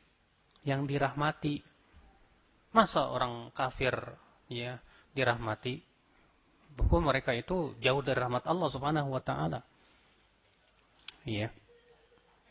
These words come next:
Yang bagus kita ucapkan kalau untuk orang muslim itu rahimahullah. Semoga Allah merahmati dia, merahmati dia. Ya.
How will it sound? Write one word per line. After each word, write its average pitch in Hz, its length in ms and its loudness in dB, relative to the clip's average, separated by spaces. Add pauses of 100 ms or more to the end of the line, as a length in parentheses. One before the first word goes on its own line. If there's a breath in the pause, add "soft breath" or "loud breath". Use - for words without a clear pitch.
(240)
Yang 123 180 6
bagus 127 240 2
kita 131 220 0
ucapkan 156 560 0
kalau 120 180 -2
untuk 120 220 -6
orang 123 180 0
muslim 120 320 -2
itu 143 140 2
rahimahullah. 123 1040 -2 (500 soft breath)
Semoga 123 480 -2
Allah 127 320 0
merahmati 113 600 -6
dia, 123 180 -14 (320)
merahmati 120 560 0
dia. 104 460 -2 (1120)
Ya. 104 300 -2